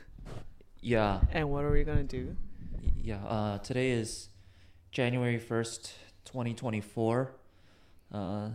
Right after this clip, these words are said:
Speaker 1: and it's seven fifty-five P M.
Speaker 2: Mm-hmm.
Speaker 1: We had a
Speaker 2: Location.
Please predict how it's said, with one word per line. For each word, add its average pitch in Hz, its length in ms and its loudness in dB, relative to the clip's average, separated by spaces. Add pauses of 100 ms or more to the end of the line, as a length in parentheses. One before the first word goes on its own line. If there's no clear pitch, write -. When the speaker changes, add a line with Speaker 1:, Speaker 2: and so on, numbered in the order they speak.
Speaker 1:
and 110 120 -6
it's 107 120 -6
seven 113 220 0
fifty-five 107 520 -4
P - 160 -8
M. 113 180 -4 (1600)
Speaker 2:
Mm-hmm. 175 300 -6 (760)
Speaker 1:
We 110 80 -6
had 110 180 -4
a - 60 2
Speaker 2:
Location. 165 500 -4